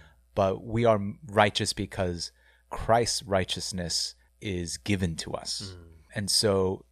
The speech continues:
Speaker 1: we are justified because of Christ,
Speaker 2: Yeah.
Speaker 1: not in ourselves, just because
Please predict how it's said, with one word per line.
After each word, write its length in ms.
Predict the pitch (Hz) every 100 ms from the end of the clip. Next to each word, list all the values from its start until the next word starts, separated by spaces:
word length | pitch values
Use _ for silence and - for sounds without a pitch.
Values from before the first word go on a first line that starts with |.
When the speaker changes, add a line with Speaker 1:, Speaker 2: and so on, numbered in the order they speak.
| _
Speaker 1:
we 120 | - 98
are 60 |
justified 840 | 82 101 117 127 - 98 90 85 82
because 460 | 95 85 - 165 165
of 160 | 98
Christ, 460 | - 95 90 - 90
Speaker 2:
Yeah. 60 | 87
Speaker 1:
not 520 | 101 98 95 95 - _ _ _ _
in 140 | 135 92
ourselves, 680 | 78 - 107 90 85 80 -
just 220 | 90 -
because 380 | 92 - 85